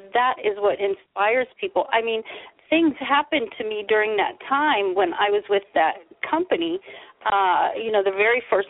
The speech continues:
networking company that I was with. I mean, I took that company to the, uh, two thousand and ten M T Movie Awards. I did the two thousand eleven Emmys.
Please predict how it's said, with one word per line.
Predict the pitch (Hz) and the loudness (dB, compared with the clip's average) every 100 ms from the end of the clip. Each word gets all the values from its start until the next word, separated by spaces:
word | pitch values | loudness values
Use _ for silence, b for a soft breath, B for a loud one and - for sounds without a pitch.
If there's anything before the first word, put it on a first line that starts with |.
| - | -2
networking | 214 - 202 196 180 | -2 0 -2 0 0
company | 233 190 202 190 | -2 0 0 2
that | 175 | 2
I | 160 | 2
was | 170 175 | -2 0
with. | 285 247 - B B B | 2 2 -2 B B B
I | - | -4
mean, | 262 247 - | -2 -4 -2
I | 220 254 - - | 0 0 -2 -4
took | 269 - | -2 0
that | 202 - | 0 0
company | 220 208 214 208 - | -4 -2 -4 -4 -2
to | 220 196 | -2 -2
the, | 196 196 185 | -2 0 2
uh, | 196 170 147 - - - 196 - | 2 2 0 -2 -6 -12 -16 -8
two | 247 | -2
thousand | 233 208 202 | 2 2 2
and | 196 196 - | 0 0 0
ten | 208 214 | 0 2
M | 208 202 | -2 -2
T | 208 | -4
Movie | 185 180 180 190 | 0 0 0 2
Awards. | 196 196 220 233 - - | 4 4 4 2 -4 -2
I | 185 185 180 175 | 2 2 0 0
did | 196 185 | -2 0
the | 180 175 | -2 -2
two | - | -6
thousand | 220 190 202 208 | 0 0 2 0
eleven | 185 180 175 170 - | 2 2 0 -4 -2
Emmys. | 190 196 240 | 0 0 -2